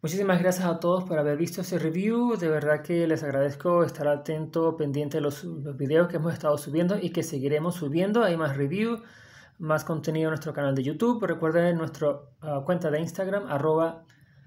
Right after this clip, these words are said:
Batman la serie animada, nuestro grupo en Facebook, eh, Batman la serie animada, y nuestro blog, el más veterano en español dedicado a Batman la serie animada,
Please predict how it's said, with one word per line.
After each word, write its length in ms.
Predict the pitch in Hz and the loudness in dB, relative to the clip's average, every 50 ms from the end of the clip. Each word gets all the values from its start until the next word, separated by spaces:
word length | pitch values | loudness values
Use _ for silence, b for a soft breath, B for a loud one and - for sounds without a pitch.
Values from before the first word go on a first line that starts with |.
| b b b - | b b b -2
Batman 380 | 143 185 214 226 226 220 214 | 2 2 2 4 2 0 0
la 80 | 202 185 | 0 0
serie 180 | - 185 175 175 | -2 -2 -2 0
animada, 500 | 175 185 196 208 208 220 226 226 220 180 | 2 2 4 4 2 2 2 0 -2 -4
nuestro 220 | 156 127 - 156 | -4 -6 -6 -4
grupo 200 | 160 160 - 170 | -4 -4 -4 -4
en 80 | 151 - | -4 -2
Facebook, 520 | 170 170 160 160 165 170 196 190 - - _ _ _ _ _ _ _ - | -2 -2 -2 -4 -6 -8 -8 -8 -10 -16 _ _ _ _ _ _ _ -8
eh, 400 | - 143 135 135 135 135 131 127 123 123 120 120 - - | -6 -4 -2 0 0 0 0 0 0 -2 -2 -4 -4 -2
Batman 320 | 139 143 139 139 147 147 | 0 0 2 0 0 -2
la 100 | 143 131 | -2 -2
serie 200 | 135 147 131 120 | -2 -4 -4 -4
animada, 440 | 117 117 127 147 165 196 226 262 247 240 | -2 -2 0 0 0 0 0 -2 -2 -2
y 80 | 151 | -2
nuestro 280 | 139 139 139 - 151 127 | -2 -2 -2 -4 -6 -6
blog, 340 | 127 175 202 220 233 208 190 | -2 0 2 2 2 2 2
el 80 | 170 165 | 2 4
más 280 | 175 190 214 226 220 | 4 4 4 4 4
veterano 680 | 190 220 202 190 175 165 175 185 190 190 190 190 185 | 4 2 2 2 2 2 4 4 2 2 0 0 2
en 80 | 185 175 | 2 0
español 420 | 165 170 - 156 147 151 156 165 | 0 -2 -4 -4 -2 0 0 2
dedicado 380 | 170 170 151 147 - 151 147 147 | 2 2 0 0 2 2 2 4
a 40 | 143 | 2
Batman 460 | 135 127 131 147 147 139 151 147 143 | 2 2 2 2 2 2 0 -2 -2
la 80 | 143 135 | -2 -2
serie 160 | 135 156 143 | -2 -4 -4
animada, 520 | 127 123 131 139 156 190 214 214 - - | -2 0 0 0 0 0 -2 -2 -6 -12